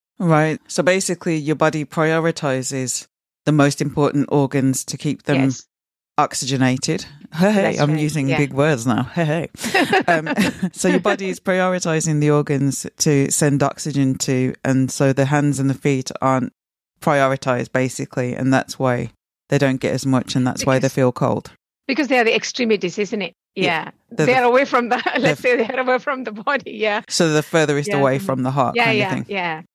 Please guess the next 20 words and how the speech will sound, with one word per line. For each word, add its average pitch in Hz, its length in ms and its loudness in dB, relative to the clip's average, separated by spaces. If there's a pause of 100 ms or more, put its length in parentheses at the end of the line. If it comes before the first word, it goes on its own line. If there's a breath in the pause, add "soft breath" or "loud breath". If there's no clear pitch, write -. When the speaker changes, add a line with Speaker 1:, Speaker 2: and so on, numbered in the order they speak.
(140)
Speaker 1:
Gotcha. - 500 -12
Speaker 2:
That's 180 200 -20
why, 156 300 -10 (240)
yeah. 165 280 -8 (680)
Speaker 1:
So - 260 2
what 262 220 -4
is 269 160 -6
the 226 80 -4
treatment 170 600 0
for 160 460 4
renal 151 560 4
anemia? 131 500 2 (520)
Speaker 2:
Treatment 359 440 -2
of 330 80 -4
the 285 120 -8
renal 262 360 2
anemia 220 640 0
of 202 260 -4
chronic 220 380 -4
disease, 202 720 -2